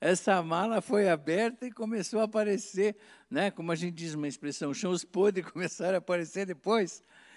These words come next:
Disse, "Mas não era assim, não se comportava assim, antes era um doce, era isso." E tudo isso começa a surgir. Agora, a graça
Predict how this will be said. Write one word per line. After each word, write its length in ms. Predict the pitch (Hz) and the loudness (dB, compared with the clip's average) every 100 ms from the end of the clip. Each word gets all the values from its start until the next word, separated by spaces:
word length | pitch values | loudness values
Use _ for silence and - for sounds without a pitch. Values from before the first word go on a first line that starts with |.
| - _ | -20 _
Disse, 160 | - 175 | -6 0
"Mas 160 | 202 | 2
não 240 | 240 226 233 | 4 4 4
era 280 | 320 359 | 4 4
assim, 360 | 359 - 214 196 | 0 -2 -2 0
não 140 | 196 | 0
se 140 | 202 214 | -4 -6
comportava 760 | 269 208 247 180 196 202 269 | -6 -4 -2 -2 0 -2 0
assim, 460 | 269 - 208 285 294 | -4 -6 -8 -6 -6
antes 260 | 262 - | -8 -6
era 160 | 247 277 | -6 -4
um 80 | 269 | -6
doce, 520 | 196 190 208 - - | -2 0 0 -2 -6
era 180 | 175 180 | -4 -4
isso." 320 | 165 240 - - - - | -6 -8 -10 -18 -20 -8
E 100 | 160 | -6
tudo 300 | 151 190 165 | -4 -6 -6
isso 180 | 180 - | -6 -6
começa 420 | - 165 165 - | -6 -4 -4 -6
a 40 | 160 | -10
surgir. 500 | - 170 135 160 - _ _ _ _ _ _ _ _ - - | -6 -6 -4 -4 -6 _ _ _ _ _ _ _ _ -20 -12
Agora, 480 | 131 147 151 123 107 - - _ _ _ _ _ | -8 0 0 2 -2 -8 -20 _ _ _ _ _
a 100 | 156 | -2
graça 640 | 131 139 156 - - 120 | 4 4 4 2 -2 -8